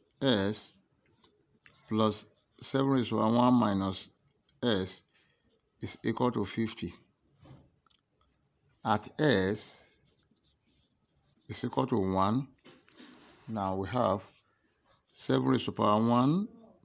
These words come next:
plus one plus seven raised to power one minus one must be equal to fifty.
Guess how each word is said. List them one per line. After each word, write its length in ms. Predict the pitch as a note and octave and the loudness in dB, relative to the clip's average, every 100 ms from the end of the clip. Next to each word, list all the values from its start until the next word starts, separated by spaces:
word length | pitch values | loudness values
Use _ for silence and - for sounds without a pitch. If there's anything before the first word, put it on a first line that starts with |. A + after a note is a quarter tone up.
| _ - | _ -4
plus 320 | A2 G#2 - | 0 0 0
one 520 | A2 B2+ G#2+ F#2+ B2+ - _ _ _ _ _ _ _ _ | 2 4 4 2 -2 -8 _ _ _ _ _ _ _ _
plus 640 | G#2+ G#2+ G2+ - - - - - | -2 0 0 -6 -12 -14 -18 -14
seven 300 | - C3+ C3 | -4 0 2
raised 200 | B2 - | 0 -2
to 60 | |
power 280 | G#2 G#2 G#2 | 0 0 2
one 480 | A#2 A#2+ F#2 G2+ - - - | 2 2 2 -2 -6 -12 -6
minus 500 | G2 G2+ G2+ G2+ - | -2 -2 -2 -4 -4
one 440 | G#2+ A#2+ F#2+ G#2 A#2+ _ _ _ _ _ | 0 2 2 -2 -8 _ _ _ _ _
must 240 | G#2 G#2 F#2 | -4 -4 -2
be 140 | G#2 - | -6 -4
equal 240 | A2+ B2 B2 | 0 2 0
to 300 | G#2+ F#2+ - _ _ _ _ _ _ _ _ _ _ _ _ _ - _ _ _ _ _ _ | 0 -6 -8 _ _ _ _ _ _ _ _ _ _ _ _ _ -20 _ _ _ _ _ _
fifty. 600 | - - D#3 D3 - G2 | -10 2 4 2 -4 -6